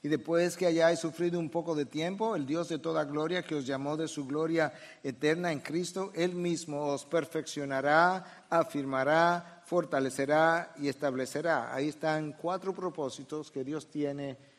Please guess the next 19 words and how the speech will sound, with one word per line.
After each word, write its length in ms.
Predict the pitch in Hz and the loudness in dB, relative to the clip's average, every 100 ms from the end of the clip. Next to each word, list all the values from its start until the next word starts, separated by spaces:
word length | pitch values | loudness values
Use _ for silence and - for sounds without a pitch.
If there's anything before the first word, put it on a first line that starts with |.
| _ _ _ _ _ _ _ - | _ _ _ _ _ _ _ -8
para 260 | 131 131 | -6 -6
que 440 | - 135 123 127 - | -4 -4 -4 -6 -8
la 260 | 123 127 | -4 -4
prueba 460 | 123 151 151 131 131 | -4 -2 0 2 0
haga 240 | 131 135 | 0 -2
en 160 | 131 127 | -4 -10
ti. 480 | 120 170 131 107 110 _ _ _ _ _ _ _ _ _ _ _ _ _ _ _ _ _ | -10 -8 -8 -10 -16 _ _ _ _ _ _ _ _ _ _ _ _ _ _ _ _ _
Que 140 | - 123 | -4 -2
tu 140 | 151 | -4
fe, 440 | - - 220 175 | -6 -2 4 4
cuando 220 | 151 151 151 | 4 0 2
haya 160 | 185 | 2
sido 220 | 190 208 | 0 -4
probada, 460 | 208 208 175 143 147 | -2 0 4 6 4
si 140 | 139 | 2
es 100 | 175 | 0
genuina, 600 | 190 226 190 156 156 175 175 - - - _ - | 0 0 0 0 -2 -4 -8 -20 -20 -20 _ -4
resulte 680 | 160 147 - 233 208 - 147 | -2 -2 -2 -2 -2 0 0
perfeccionada, 1200 | 143 135 196 196 233 196 143 147 208 202 - | 0 -2 -2 0 0 4 4 4 0 -6 -20